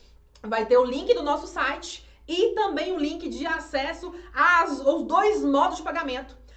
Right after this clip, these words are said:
plano mensal ou plano anual. Tudo isso de um jeito simples e fácil à sua disposição.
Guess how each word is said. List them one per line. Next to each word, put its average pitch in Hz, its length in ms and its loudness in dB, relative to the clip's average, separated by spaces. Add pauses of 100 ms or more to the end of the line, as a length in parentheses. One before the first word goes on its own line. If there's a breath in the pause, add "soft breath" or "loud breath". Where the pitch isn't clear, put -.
(140 soft breath)
plano 403 300 4
mensal 370 580 0
ou 403 220 0
plano 339 480 -2
anual. 262 600 -2 (340 soft breath)
Tudo 415 360 10
isso 339 320 -4
de 285 80 -4
um 311 120 -8
jeito 339 340 -4 (100)
simples 403 880 -6
e 403 240 -6
fácil 262 580 -4 (220 loud breath)
à 294 220 2
sua 320 360 -8
disposição. 277 680 -6